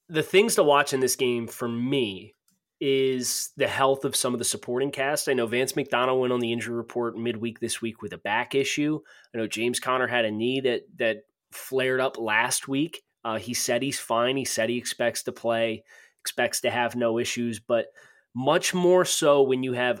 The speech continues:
a young quarterback getting his first start in Mason Rudolph versus a guy as seasoned as Ben Roethlisberger. I don't think he's gonna lean heavily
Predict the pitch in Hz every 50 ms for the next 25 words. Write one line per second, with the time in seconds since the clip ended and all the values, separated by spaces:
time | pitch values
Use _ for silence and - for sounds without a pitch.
0 | - 151 131 120 110 107 123 123 127 127 127 131 135 135 131 - - 143 135 127
1 | 120 107 120 113 113 - 123 117 113 113 110 113 110 - - - 113 113 - -
2 | - 120 113 98 92 113 113 107 - 113 110 117 131 139 131 120 110 98 104 117
3 | 135 156 165 - 139 127 113 107 - _ _ _ _ _ _ _ _ - - 127
4 | 117 120 117 120 123 120 117 - - 131 120 110 120 117 113 113 107 - 120 113
5 | 107 123 170 214 233 - 143 113 - - 127 123 113 110 113 110 110 _ _ _
6 | _ _ _ _ _ _ _ _ _ _ _ _ _ _ _ _ _ _ _ _
7 | _ _ - 139 151 185 208 226 226 220 - - 190 202 214 202 - - - 202
8 | 196 165 143 - 180 170 156 139 135 139 143 160 180 185 180 170 160 147 - -
9 | - - 156 170 165 175 170 156 151 139 139